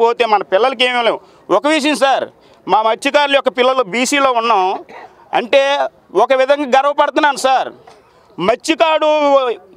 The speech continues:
ఎవరు కూడా ఈ రోజు వరకు మత్స్యకారుడు మోసపోయాడు తప్ప మత్స్యకారుడు ఇంకోళ్ళని మోసం చేయలేదండి. చేపలు తెచ్చేటప్పుడు మీకు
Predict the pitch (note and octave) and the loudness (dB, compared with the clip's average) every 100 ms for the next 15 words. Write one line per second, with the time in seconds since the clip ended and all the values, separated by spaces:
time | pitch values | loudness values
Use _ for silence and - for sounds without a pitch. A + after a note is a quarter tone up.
0 | F3+ A#3+ D#4+ - C#4+ D#4 B3+ G3+ C4+ D4+ | 0 2 0 0 0 2 0 0 2 2
1 | D4 D4 D4 C4+ G#3+ A#2+ _ _ _ _ | 2 0 0 0 -2 -2 _ _ _ _
2 | _ _ _ _ C#3+ F#3 - D4+ D4 C4+ | _ _ _ _ -4 -2 0 0 0 0
3 | C#4 A#3+ C4+ C#4 C4 A#3+ G#3+ G#3+ B3+ C#4+ | 0 0 0 0 0 0 0 2 0 -4
4 | - - - _ - - _ _ - - | -18 -20 -20 _ -20 -20 _ _ -20 -20
5 | - - - - E3 G3 C4 D4+ D#4 C#4+ | -20 -20 -20 -6 -6 -4 -4 0 0 -2
6 | C4 C4+ B3 C4+ D4 C#4 D4 D4+ C#4+ A3 | 0 0 2 0 0 0 2 2 0 -2
7 | B2+ - - _ _ A3 A#3+ C#4 C#4+ C#4+ | -6 -6 -20 _ _ 0 2 2 0 0
8 | C#4+ C#4+ C#4 C4+ C#4 D4+ E4 - _ - | 0 -2 0 0 0 0 -4 -12 _ -6
9 | G3 C#4 C4+ | -2 0 0